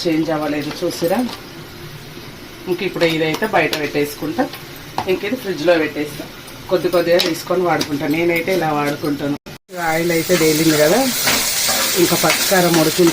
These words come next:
తర్వాత ఈ ఒక విజిల్ అయితే ఉడకబెట్టుకున్నాం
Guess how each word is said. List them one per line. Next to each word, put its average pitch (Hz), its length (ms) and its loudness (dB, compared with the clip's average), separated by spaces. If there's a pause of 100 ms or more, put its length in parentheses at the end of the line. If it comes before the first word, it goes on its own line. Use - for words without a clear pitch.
తర్వాత 156 320 2 (2000)
ఈ 196 40 10 (320)
ఒక 180 200 2
విజిల్ 196 320 6
అయితే 190 160 4 (100)
ఉడకబెట్టుకున్నాం 180 680 4